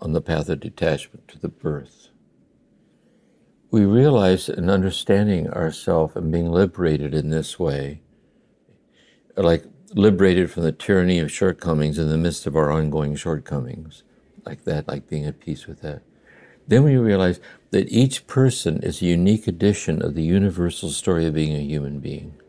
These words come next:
And it makes community possible, 'cause everyone's going through their own unique configuration of this. So the more aligned we are with this pattern,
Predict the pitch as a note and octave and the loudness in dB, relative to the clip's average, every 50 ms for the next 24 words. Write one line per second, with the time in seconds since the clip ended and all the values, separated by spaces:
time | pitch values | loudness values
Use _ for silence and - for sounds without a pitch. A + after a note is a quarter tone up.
0 | _ _ _ _ _ - - _ - F#2 F#2 F2+ F2 F2+ F2 - - - - E2+ | _ _ _ _ _ -20 -18 _ 0 2 2 4 4 2 0 -2 -6 -6 -4 -2
1 | E2 F2 F#2+ F2+ E2+ D2+ D#2 D2 C2+ - D#2 D2+ D2 C#2+ - - - - D#2+ - | 2 2 2 2 0 -2 -2 -6 -6 -4 -6 -6 -6 -6 -8 -14 -12 -10 -8 -10
2 | - - _ _ _ _ _ _ _ _ - G2+ D2+ D#2+ F2 F2 G2+ G2 F#2+ F#2+ | -10 -10 _ _ _ _ _ _ _ _ -8 -6 0 2 2 4 4 4 2 2
3 | F2+ D#2 - E2+ E2 D2+ - - D#2+ D#2 D#2 E2+ - - D#2+ F2+ F#2+ F#2+ F2+ D#2+ | 0 0 -2 -2 -2 -2 -2 -2 -2 -2 0 0 0 0 2 2 2 0 0 -2
4 | E2+ D#2+ D#2 D#2 D#2+ E2+ F2 F2 - - - - _ _ _ _ _ _ _ _ | -2 -2 0 0 0 0 0 -2 -4 -10 -20 -20 _ _ _ _ _ _ _ _
5 | _ _ _ - - D#2+ D2+ - G2 E2+ D#2 D#2+ D#2+ D#2+ D#2+ D#2+ - - - D#2+ | _ _ _ -10 -8 -8 -6 -4 -4 -4 -4 -2 -2 -2 -2 -4 -6 -10 -12 -10
6 | - D#2+ D#2 D2+ - - _ - - _ - G#2 F2+ E2+ F2+ F#2 G2+ G#2+ A2 A2 | -8 -8 -8 -8 -10 -12 _ -20 -20 _ -2 0 2 2 4 4 6 6 6 4
7 | A2 - - F2 E2+ F2 F2 F#2 F#2+ G2 G2 F#2 D2 C#2+ E2+ A2 A#2 A2+ G2+ F2+ | 4 2 2 2 2 4 4 4 4 2 2 0 -2 -2 -2 0 2 2 2 2
8 | E2 D#2 D2+ D2 C#2+ - A#2+ G#2+ - - - - E2+ C#2+ B1+ B1+ C2 - - - | 2 2 2 0 0 -2 -4 -4 -4 -6 -10 -6 -6 -6 -4 -6 -8 -10 -12 -14
9 | - | -16